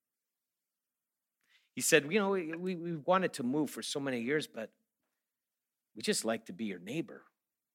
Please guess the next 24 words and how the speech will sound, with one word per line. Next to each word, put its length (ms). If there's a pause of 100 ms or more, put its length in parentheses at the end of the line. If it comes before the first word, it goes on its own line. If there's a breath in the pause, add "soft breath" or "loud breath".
(160)
We're 180
not 160
gonna 120
move." 220 (580)
Again, 220
I'm 140
not 200
saying 360
it 200
because 300
look 200
at 100
us. 220 (260 loud breath)
What 140
I'm 100
saying 440
is 600 (800)
there 100
should 260
be 100
something 640
about 420
us, 440 (2000)
uh, 100